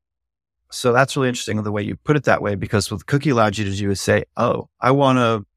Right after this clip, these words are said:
reach the New York Times audience. I can actually buy that audience when they're somewhere else," right? Like, I can follow them across the web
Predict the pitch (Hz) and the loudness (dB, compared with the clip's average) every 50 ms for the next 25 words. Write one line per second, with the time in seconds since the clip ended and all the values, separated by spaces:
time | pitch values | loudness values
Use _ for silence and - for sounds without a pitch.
0 | _ _ _ _ _ - 113 113 113 - - 107 107 107 101 95 - 98 98 92 | _ _ _ _ _ -8 -6 -6 -6 -6 -8 -8 -8 -6 -8 -6 -4 -4 -2 0
1 | - 131 135 127 110 101 95 - - - 143 170 - 185 165 139 131 127 - - | 2 2 2 2 2 -2 -6 -6 2 2 2 4 4 4 4 4 4 2 -2 -2
2 | 113 113 107 98 - _ - 120 123 135 139 131 131 127 123 117 117 - - 117 | -2 -2 -2 -2 -4 _ 0 2 2 4 4 4 4 4 4 2 2 2 2 2
3 | 123 123 120 113 107 104 101 95 - - - _ _ _ _ _ _ _ _ _ | 4 4 4 2 0 -2 -4 -8 -10 -12 -18 _ _ _ _ _ _ _ _ _
4 | - 110 110 104 101 123 127 139 143 143 127 - - 143 127 123 117 107 104 101 | -2 -2 -2 0 2 2 4 4 4 4 2 2 2 2 2 2 2 2 0 0
5 | 95 76 - - - - - - - _ _ - 98 101 110 120 - - 101 107 | -2 -2 -6 -12 -18 -18 -18 -18 -20 _ _ -4 -2 0 0 -2 -2 -2 -2 0
6 | 113 113 - - 123 113 - - 127 127 135 135 131 127 120 120 117 110 107 - | 0 0 0 -2 -6 -6 -2 2 4 4 6 6 4 2 2 2 2 0 -2 -4
7 | - - 110 104 104 - - 104 - 131 107 104 98 90 90 | 0 2 2 2 2 0 -8 -14 -10 -6 -4 -4 -2 -4 -6